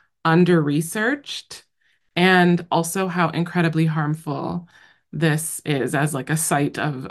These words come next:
of violence. You know, a few years ago, the, the media was reporting on how the Toronto police were unlawfully using strip searching, um, seemingly as a matter of routine procedure. And at the same time, there was this lack of data about who was being strip searched,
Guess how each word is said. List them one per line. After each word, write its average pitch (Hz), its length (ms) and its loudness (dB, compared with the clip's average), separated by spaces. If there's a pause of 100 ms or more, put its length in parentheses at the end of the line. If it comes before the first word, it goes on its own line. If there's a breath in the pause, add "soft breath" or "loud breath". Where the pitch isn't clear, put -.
of 143 180 -8
violence. 147 640 -4 (640)
You 165 80 -2
know, 170 100 4
a 160 60 2
few 208 220 -4
years 175 280 4
ago, 175 220 0
the, 156 320 -4
the 165 80 -2
media 160 340 2
was 151 220 -4
reporting 160 480 -4
on 156 100 -2
how 160 180 -2
the 156 120 -2
Toronto 160 380 -2
police 214 500 -4
were 165 260 -2 (720 loud breath)
unlawfully 180 640 2
using 165 340 2
strip 165 280 -6
searching, 160 760 -2 (240)
um, 71 400 -10
seemingly 180 500 2
as 160 140 4
a 160 80 2
matter 160 340 4
of 147 140 -2
routine 156 340 -2
procedure. 156 800 -4 (600 soft breath)
And 170 180 2
at 165 140 0
the 185 100 2
same 185 360 0
time, 170 520 0
there 185 140 -2
was 165 200 -2
this 160 260 -2
lack 160 220 -4
of 156 140 -4
data 214 400 0
about 151 260 -6
who 254 280 -4
was 247 180 0
being 233 280 -4
strip 226 220 -8
searched, 214 580 -8